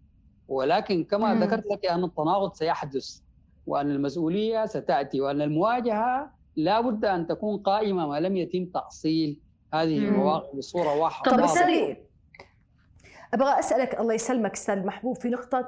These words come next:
Speaker 2: البنوك الإسلامية التي أقرها الترابي عوضًا عن البنوك التي وصفها بالربوية، مع أن هناك رأي آخر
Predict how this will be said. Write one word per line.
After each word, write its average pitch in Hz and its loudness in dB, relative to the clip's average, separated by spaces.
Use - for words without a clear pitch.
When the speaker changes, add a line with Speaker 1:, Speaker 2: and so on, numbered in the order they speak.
Speaker 2:
البنوك 220 -2
الإسلامية 208 -2
التي 208 -2
أقرها 190 -2
الترابي 196 -2
عوضًا 185 0
عن 208 -2
البنوك 190 -4
التي 208 0
وصفها 202 -2
بالربوية، 156 -4
مع 185 -2
أن 233 0
هناك 233 -2
رأي 202 0
آخر 175 -2